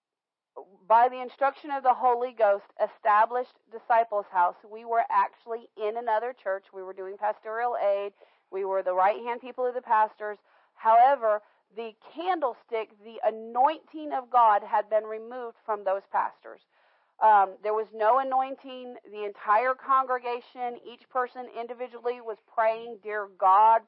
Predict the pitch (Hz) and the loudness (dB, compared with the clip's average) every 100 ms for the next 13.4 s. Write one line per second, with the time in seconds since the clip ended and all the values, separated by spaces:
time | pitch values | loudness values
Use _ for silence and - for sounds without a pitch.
0 | _ 208 214 220 214 208 208 202 196 _ | _ -14 -14 -16 -20 _ -10 -10 -12 _
1 | - - - _ _ _ _ _ _ 185 | -12 -12 -14 _ _ _ _ _ _ -2
2 | 208 240 269 262 247 240 254 240 240 202 | 0 0 -6 -12 -12 -14 -14 -8 -4 -4
3 | 185 196 240 247 240 240 247 233 226 226 | -6 -4 -4 -2 -4 -8 -10 -8 -2 2
4 | 214 - _ _ _ 220 233 240 240 254 | 2 0 _ _ _ 4 6 6 2 -6
5 | 254 262 254 262 247 240 214 214 226 226 | -8 -10 -4 -4 -4 -8 -2 0 0 -2
6 | 220 220 233 254 247 262 247 226 214 208 | -6 -2 -2 -2 -8 -16 -4 -2 0 0
7 | 208 202 202 _ _ _ _ 233 190 165 | 0 -2 -12 _ _ _ _ -4 -4 -4
8 | _ _ _ _ _ _ 214 196 180 - | _ _ _ _ _ _ 0 0 -6 -10
9 | 180 - _ _ _ _ _ _ _ _ | -12 -12 _ _ _ _ _ _ _ _
10 | _ _ 226 214 214 208 196 165 - - | _ _ 0 2 -2 -4 -2 -2 -4 -20
11 | - _ _ _ _ _ _ _ _ 220 | -20 _ _ _ _ _ _ _ _ -10
12 | 208 240 226 330 381 349 277 - 240 220 | -8 -12 -10 -8 -6 -8 -10 -2 2 2
13 | 214 247 220 | 0 -2 -2